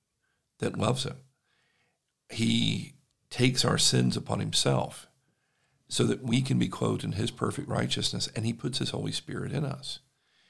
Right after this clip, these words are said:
And it, this is not works righteousness. This is the new birth.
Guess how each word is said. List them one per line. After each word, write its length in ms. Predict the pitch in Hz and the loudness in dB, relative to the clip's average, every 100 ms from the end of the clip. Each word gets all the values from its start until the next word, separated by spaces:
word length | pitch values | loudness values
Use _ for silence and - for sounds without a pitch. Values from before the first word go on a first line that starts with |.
| _ _ _ _ _ _ - | _ _ _ _ _ _ -4
And 720 | 110 117 110 107 107 104 104 - _ _ _ _ _ _ _ _ _ _ _ _ _ _ | 0 2 2 0 0 -2 -4 -10 _ _ _ _ _ _ _ _ _ _ _ _ _ _
it, 200 | - 127 | -2 0
this 180 | - 120 | 2 2
is 80 | 143 | 4
not 220 | 151 - | 4 2
works 280 | 113 113 - | 0 0 0
righteousness. 800 | - 117 131 123 - 95 - - _ _ _ _ _ _ - | 2 4 4 2 2 0 -2 -4 _ _ _ _ _ _ -4
This 180 | 139 - | 2 2
is 100 | 131 | 4
the 60 | |
new 140 | 123 104 | 2 2
birth. 560 | - 151 - - - | 2 2 2 -6 -20